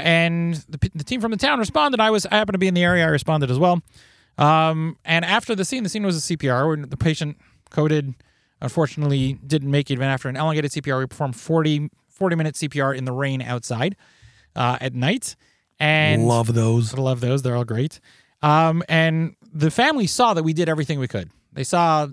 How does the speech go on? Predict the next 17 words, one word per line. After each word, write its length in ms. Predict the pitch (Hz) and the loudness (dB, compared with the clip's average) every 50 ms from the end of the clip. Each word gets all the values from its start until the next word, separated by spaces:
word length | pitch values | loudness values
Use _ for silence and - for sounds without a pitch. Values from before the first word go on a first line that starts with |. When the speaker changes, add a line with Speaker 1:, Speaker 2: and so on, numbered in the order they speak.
| - - | -10 -10
Speaker 1:
you 80 | 123 143 | -6 -6
know, 80 | 123 | -6
defibrillator. 720 | 117 117 127 - 208 190 170 185 185 175 175 165 165 160 160 | -4 -4 -2 -2 0 2 2 2 4 2 4 2 2 2 2
They 120 | 147 135 123 | 0 -2 -2
saw 160 | - 135 117 | -4 -4 -4
that, 120 | 117 127 | -6 -8
you 240 | - - - 139 127 | -12 -14 -8 -4 -4
know, 80 | 117 117 | -2 -2
we 140 | 113 120 | -2 -4
attempted 360 | 127 120 - 156 143 127 147 127 | -4 -4 -4 -6 -6 -6 -6 -6
to 40 | |
give, 140 | 127 127 127 _ _ _ _ _ _ - | -8 -8 -8 _ _ _ _ _ _ -6
there 80 | 139 | -4
was 100 | 123 117 | -4 -2
a 40 | 110 | 0
shock 280 | - - 220 208 190 - | 2 2 2 2 2 2
given. 420 | - 180 170 156 160 156 151 147 | 0 0 0 2 0 -2 -2 -4